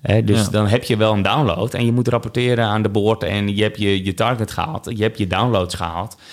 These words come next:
Speaker 1: maar je kan er niks mee.
Speaker 2: Nee.
Speaker 1: Het zijn waardeloze leads.
Speaker 2: Ja. Ja, en dus, eh, moet je dus echt gaan kijken naar, eh, revenue onderaan de streep.
Speaker 1: Ja.
Speaker 2: Ja.
Speaker 1: En eigenlijk zouden marketing en sales dezelfde, eh, target, dezelfde metrics moeten hebben. Namelijk nieuwe deals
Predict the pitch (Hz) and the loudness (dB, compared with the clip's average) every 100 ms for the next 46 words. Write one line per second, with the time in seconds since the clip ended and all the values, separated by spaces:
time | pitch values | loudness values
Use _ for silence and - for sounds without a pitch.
0 | - - 95 127 117 101 123 - 82 78 | -20 -2 0 4 4 4 4 2 0 0
1 | 113 107 104 98 98 110 101 90 87 104 | -4 -2 -2 -2 0 -2 -2 -4 -6 -6
2 | 110 - - - - 110 95 - - - | -8 -10 -14 -14 -8 -8 -8 -16 -20 -20
3 | - - 131 131 131 139 131 - - 107 | -20 0 2 4 4 2 2 -2 0 2
4 | 110 110 117 113 113 113 - - 107 113 | 4 4 0 -2 -4 -4 -4 -4 -2 -2
5 | 107 104 104 110 104 101 101 101 98 - | 0 2 2 -2 -2 -2 0 -2 -2 -4
6 | 101 107 117 113 95 82 85 - 98 98 | 0 2 4 2 0 -2 -8 -4 -2 0
7 | 95 101 - 92 92 110 - - - 110 | 0 -2 -4 -4 -4 -4 -6 -8 -2 0
8 | - - - 117 160 143 - 117 117 113 | 0 -4 -2 -2 0 -2 0 0 2 2
9 | 107 117 120 117 113 - 98 - 110 107 | 2 0 -2 -2 -2 -2 -4 0 0 0
10 | - - 104 92 98 92 90 - 90 90 | -2 0 0 0 0 2 0 -2 -4 -2
11 | 87 90 87 - 92 92 90 87 87 82 | 0 0 -2 0 0 0 0 -2 -2 -8
12 | - 85 82 82 - 82 87 90 90 90 | -4 -4 -2 -2 -2 -4 -2 -2 -4 0
13 | 98 104 95 104 110 127 - | 2 2 4 4 4 2 -4